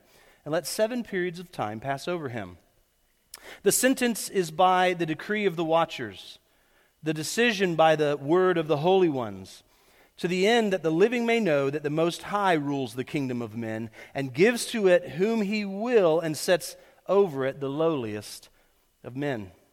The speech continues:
This dream I, King Nebuchadnezzar, saw, and you, O Belteshazzar, tell me the interpretation. Because all the wise men of my kingdom are not able to make known to me the interpretation, but you are able, for the spirit of the holy gods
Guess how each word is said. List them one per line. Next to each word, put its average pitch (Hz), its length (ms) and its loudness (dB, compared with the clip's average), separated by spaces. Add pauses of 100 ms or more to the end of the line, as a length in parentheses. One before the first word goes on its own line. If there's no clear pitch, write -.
(540)
This 170 200 -6
dream 139 500 -8 (340)
I, 120 400 -4
King 143 300 -8
Nebuchadnezzar, 123 560 -8
saw, 151 300 -4
and 143 200 -4
you, 220 220 -2
O 151 140 -2
Belteshazzar, 110 880 -8 (640)
tell 208 120 -6
me 190 120 0
the 156 100 -2
interpretation. 104 640 -10 (840)
Because 175 280 0
all 220 300 8
the 233 80 4
wise 185 500 2
men 185 160 0
of 165 100 -2
my 156 160 -2
kingdom 147 460 -6
are 147 80 -6
not 156 160 0
able 170 220 -2
to 160 120 -10
make 156 260 -4
known 185 340 -4
to 123 100 -12
me 117 140 -6
the 120 120 -8
interpretation, 151 760 -10
but 147 220 -4 (320)
you 185 300 -8
are 175 160 -2
able, 110 480 -6
for - 160 -18
the 117 100 -14
spirit 139 480 -8
of 107 100 -14
the 117 100 -12
holy 131 260 -10
gods 113 640 -10